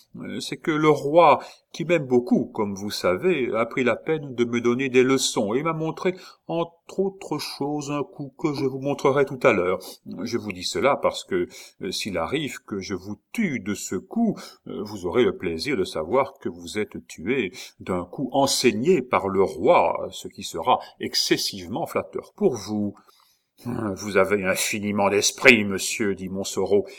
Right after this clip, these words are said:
exaspéré en se fendant à fond pour porter un coup droit qui eût traversé une muraille.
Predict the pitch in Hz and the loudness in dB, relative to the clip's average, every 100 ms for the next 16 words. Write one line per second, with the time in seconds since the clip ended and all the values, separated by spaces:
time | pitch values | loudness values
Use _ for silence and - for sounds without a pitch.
0 | - 113 104 101 113 - - 107 143 135 | -4 -4 0 4 4 2 0 0 2 0
1 | - - 113 110 - 117 - 123 120 120 | -4 -12 -4 -4 -4 -6 0 2 4 6
2 | 117 113 - 180 151 123 120 - 120 - | 6 4 2 0 2 0 -2 2 2 2
3 | - 156 127 104 101 - 110 98 90 127 | -2 -2 0 0 -4 -6 -2 0 4 4
4 | - - - - 123 104 104 - 127 113 | 4 -4 -18 -6 -4 -4 -4 -2 0 0
5 | 107 - 165 139 95 98 98 90 87 87 | -2 -4 -6 -8 -8 -4 -2 0 0 -2